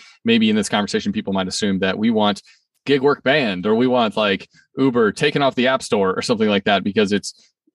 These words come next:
taking advantage of people. Um, and I'm not, not to say that there aren't some issues between Uber drivers and the company, right? There, there are definitely issues there that hopefully will, <laughs> will be resolved over time.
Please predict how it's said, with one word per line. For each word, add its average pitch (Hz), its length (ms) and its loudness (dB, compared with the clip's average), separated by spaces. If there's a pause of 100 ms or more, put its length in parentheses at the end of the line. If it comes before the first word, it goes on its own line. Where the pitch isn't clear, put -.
(440)
taking 143 260 2
advantage 98 520 0
of 104 120 -2
people. 92 460 -4
Um, 101 240 0
and 113 460 0 (340)
I'm 143 100 -2
not, 151 180 0 (180)
not 143 240 -2
to - 80 -8
say 135 180 0
that 117 180 2
there 110 200 2
aren't 110 180 0
some 107 220 0
issues - 420 -2
between 104 480 0 (760)
Uber 113 260 4
drivers 98 600 0
and 101 360 0
the 107 80 -2
company, 185 420 -2
right? - 200 -2
There, 98 220 -2 (300)
there 101 180 0
are 98 340 2 (220)
definitely 104 460 0
issues - 320 -6
there 92 220 -2
that 95 180 -2 (560)
hopefully - 360 0
will, 120 200 2 (100)
<laughs> 165 160 2
will 147 300 2
be 127 160 -2
resolved - 580 0
over 135 220 2
time. 127 240 2